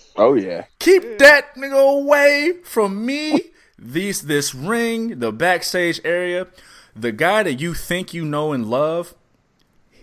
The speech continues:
Speaker 2: he's not that guy. I know that guy. Fuck that guy, <laughs> right? So the fact that
Speaker 3: Who's
Speaker 2: Eddie
Speaker 3: not that
Speaker 2: Kingston
Speaker 3: guy?
Speaker 2: Yeah, <laughs> right, right, you know? So the fact Eddie Kingston is taking that time to, like,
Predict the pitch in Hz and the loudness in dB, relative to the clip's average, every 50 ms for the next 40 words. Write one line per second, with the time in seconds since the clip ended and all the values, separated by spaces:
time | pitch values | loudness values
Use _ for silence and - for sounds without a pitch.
0 | _ _ _ - 151 185 185 - 165 165 156 135 - - 139 127 101 92 95 127 | _ _ _ -8 -6 -6 -6 -4 -2 0 0 0 0 0 -2 -2 -2 -2 0 0
1 | 117 101 82 87 82 80 - _ - 131 160 143 104 98 107 123 127 113 98 95 | 0 0 -2 -6 -10 -16 -14 _ -4 -2 -2 -2 -2 -2 -2 -2 -2 -2 -4 -6
2 | 98 90 76 78 80 95 82 82 82 82 - _ _ _ _ _ _ _ _ _ | -8 -8 -10 -10 -12 -12 -10 -10 -12 -14 -18 _ _ _ _ _ _ _ _ _
3 | _ _ _ _ _ _ _ _ _ _ _ _ _ - 285 269 - - - - | _ _ _ _ _ _ _ _ _ _ _ _ _ 0 0 0 0 -2 -2 -2
4 | 127 104 101 95 101 101 107 - - 170 151 - - - 226 196 - 160 151 131 | 0 0 -2 -2 -2 -2 0 0 0 -2 -2 -2 2 4 4 4 6 4 2 2
5 | 104 107 101 123 127 135 143 170 - - _ - - - - - - - - - | 2 -2 -2 0 0 2 0 -2 -4 -10 _ -18 -18 -18 -20 -20 -20 -20 -20 -20
6 | _ _ _ - - _ _ _ _ - - 170 151 143 139 - 185 175 165 165 | _ _ _ -20 -20 _ _ _ _ -4 -2 0 0 0 -2 -2 -2 -2 0 -2
7 | 156 - 151 143 143 127 117 113 - - 214 202 - 117 107 95 87 - - _ | -2 -2 0 0 0 -2 -2 -2 -2 -2 -2 -4 -4 -4 -4 -6 -6 -8 -14 _
8 | _ _ - 127 127 175 170 165 143 175 185 196 202 208 - - - 262 - - | _ _ -14 -6 -4 -4 -4 -2 0 0 2 4 4 2 2 2 2 2 2 2
9 | - - 254 - - 214 190 170 - 190 180 170 180 180 185 190 190 - - - | 2 0 0 2 2 -2 -4 -4 -6 -10 -6 -2 0 0 0 -2 -4 -8 -18 -8
10 | - - 190 - 175 165 151 - 202 196 196 196 - 156 156 151 139 - - 165 | -6 -6 -4 -2 -4 -4 -2 0 0 0 0 0 0 0 0 0 -2 -4 -8 -8
11 | 180 170 - 143 120 117 117 - - - 143 139 135 135 123 117 117 110 104 - | -8 -8 -6 -6 -4 -6 -6 -8 -6 -4 -4 -4 -4 -4 -4 -4 -4 -4 -4 -4
12 | - 123 139 160 156 135 117 113 - 113 101 98 95 92 87 87 82 - - | -6 -6 -4 -4 -4 -6 -6 -8 -8 -8 -6 -4 -4 -4 -6 -8 -10 -14 -18